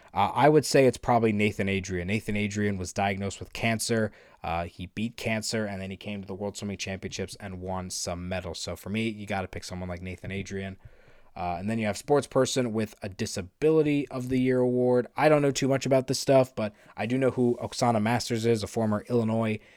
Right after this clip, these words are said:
athlete. She is a Paralympic skier. Uh, but other nominees include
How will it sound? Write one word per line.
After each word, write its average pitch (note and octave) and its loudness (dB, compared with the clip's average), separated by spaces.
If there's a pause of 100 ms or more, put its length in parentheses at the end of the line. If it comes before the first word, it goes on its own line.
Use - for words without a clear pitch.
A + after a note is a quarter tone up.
(120)
athlete. G#2+ -6
She G2+ -8
is F#2+ -8
a F2+ -6
Paralympic A2 -4
skier. B2 0 (640)
Uh, F#2+ -4
but G2 -4
other G#2+ 0
nominees G#2+ 0
include G2+ -4